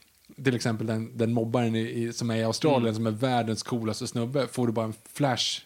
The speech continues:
Speaker 1: mot slutet när man
Speaker 2: Mm.
Speaker 1: så här, han typ med, med, håller på och gråter bort och
Speaker 2: Mm.
Speaker 1: snorar ner sig.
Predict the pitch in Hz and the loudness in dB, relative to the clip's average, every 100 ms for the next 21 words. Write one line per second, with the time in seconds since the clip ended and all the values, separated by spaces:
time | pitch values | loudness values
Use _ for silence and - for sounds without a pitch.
0 | _ 135 113 - - 175 160 - - 127 | _ -8 -8 -6 0 2 2 0 -2 0
1 | 120 110 113 117 110 110 - 113 110 113 | 0 -2 -2 -2 -2 -4 -2 -2 0 -2
2 | 113 113 117 117 107 120 120 123 120 120 | -2 -4 -2 -2 -2 -4 -4 -6 0 2
3 | 113 120 120 123 - 123 120 131 123 120 | 2 0 0 0 -2 -4 -2 0 2 2
4 | 180 165 131 | 2 0 -4